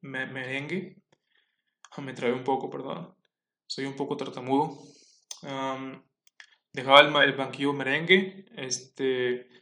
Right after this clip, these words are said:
y este, este Fabrizio Romano es un insider de, del Real Madrid. La mayor parte de las noticias que dan sobre, sobre el Madrid se cumplen,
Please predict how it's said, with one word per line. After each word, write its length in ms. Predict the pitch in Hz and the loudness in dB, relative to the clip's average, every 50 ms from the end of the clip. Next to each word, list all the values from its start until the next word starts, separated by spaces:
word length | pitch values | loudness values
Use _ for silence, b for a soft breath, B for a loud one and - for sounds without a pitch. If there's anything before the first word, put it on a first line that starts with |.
| b b b b b b b _ _ _ - | b b b b b b b _ _ _ 8
y 140 | 156 156 | 12 12
este, 460 | 160 156 - - 202 202 196 190 190 180 | 12 12 12 10 12 12 12 12 12 8
este 180 | 190 190 - | 4 2 0
Fabrizio 380 | - 160 139 147 147 - 185 180 | -2 -4 -4 -2 2 4 4 4
Romano 280 | 170 143 143 143 147 | 6 6 4 4 4
es 120 | 156 - - | 2 0 0
un 100 | 160 160 | -2 -2
insider 520 | 160 160 - 156 151 151 147 156 156 151 135 | -2 0 2 2 4 4 4 2 0 0 -2
de, 380 | 139 135 139 135 135 139 - - | -4 -4 -4 -6 -8 -12 -14 -16
del 400 | 139 131 139 135 135 131 127 127 | -8 -2 0 2 2 2 0 0
Real 180 | 127 135 139 139 | -2 -4 -2 0
Madrid. 460 | 143 143 139 143 175 185 - - - - - - | 0 2 6 6 6 6 4 2 -8 -14 -18 -12
La 100 | - 139 | -8 -8
mayor 280 | 139 139 139 147 143 143 | -4 0 0 0 2 4
parte 220 | 156 156 156 175 | 4 2 4 4
de 40 | 170 | 4
las 100 | 170 151 | 4 4
noticias 300 | 127 127 131 135 - - | 2 0 -2 0 0 0
que 100 | - 139 | 0 -2
dan 120 | 135 127 123 | -6 -4 -2
sobre, 540 | 151 143 135 131 123 120 120 120 - - _ | -2 -2 -2 -2 -2 -2 -4 -6 -10 -16 _
sobre 240 | - - - 131 127 | -18 -14 -10 -10 -6
el 60 | 127 | -4
Madrid 240 | 123 123 123 127 131 | -4 -4 -4 -4 -4
se 140 | 131 151 135 | -2 -4 -4
cumplen, 600 | 131 143 156 147 151 185 190 185 185 - - - | -4 -6 -6 -2 2 2 2 2 2 -2 -10 -16